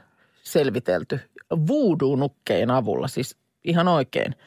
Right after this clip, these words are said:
Et miten tämmönen alhaiseksi laskenut verensokeri vaikuttaa parisuhteen laatuun. Ja siinä nämä koehenkilöt muun muassa mittas kumppaninsa,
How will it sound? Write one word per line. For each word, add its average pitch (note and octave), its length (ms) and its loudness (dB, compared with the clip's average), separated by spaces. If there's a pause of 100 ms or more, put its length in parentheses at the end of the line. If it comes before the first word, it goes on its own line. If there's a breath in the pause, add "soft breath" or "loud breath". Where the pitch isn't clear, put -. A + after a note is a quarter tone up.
(340 soft breath)
Et D#3 100 -2
miten F#3 380 2
tämmönen D3+ 320 0
alhaiseksi F#3 460 0
laskenut C#3+ 360 -2
verensokeri C3+ 640 0
vaikuttaa C3 440 0
parisuhteen C3+ 760 0
laatuun. A2 500 2
Ja D3+ 60 -2
siinä G#3 200 2
nämä G3+ 140 4
koehenkilöt G3 720 2
muun C#3 140 0
muassa C#3 220 0
mittas F3 320 -2
kumppaninsa, C#3 640 0